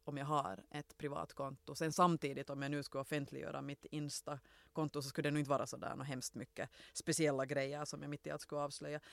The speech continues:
Men kanske i och med att man har haft den inställningen tidigare också så är det jättesvårt att ändra den mitt i allt offentlig. Ehm, ja, eh, han är ju helt på, på ett annat sätt liksom, på sociala medier än, än, än jag.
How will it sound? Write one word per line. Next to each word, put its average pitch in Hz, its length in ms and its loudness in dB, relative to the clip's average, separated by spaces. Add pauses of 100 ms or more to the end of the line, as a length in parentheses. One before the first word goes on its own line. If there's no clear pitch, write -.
(140)
Men 170 180 2
kanske 226 240 4
i - 260 4
och 214 60 8
med 196 60 6
att 180 60 4
man 180 140 6
har 180 60 8
haft 202 160 2
den 147 140 2
inställningen 135 600 -2
tidigare 135 520 0
också 139 220 -8
så 151 80 -4
är 143 60 0
det 147 60 2
jättesvårt 147 360 0
att 135 140 -6
ändra 147 280 0
den - 180 -8
mitt - 180 -10
i - 60 -6
allt - 140 -6
offentlig. 139 680 -6 (500)
Ehm, 139 420 2 (2000)
ja, 160 320 4
eh, - 1800 -10
han 156 180 0
är 147 40 2
ju 151 100 2
helt 147 220 4
på, 123 260 -2 (200)
på 139 80 -2
ett 139 120 -4
annat 135 260 -4
sätt - 380 -8 (120)
liksom, 135 420 -8
på - 260 -6
sociala 143 400 -4
medier 87 400 -6
än, - 340 -8
än, 147 360 -10
än 143 120 -8
jag. 143 320 -8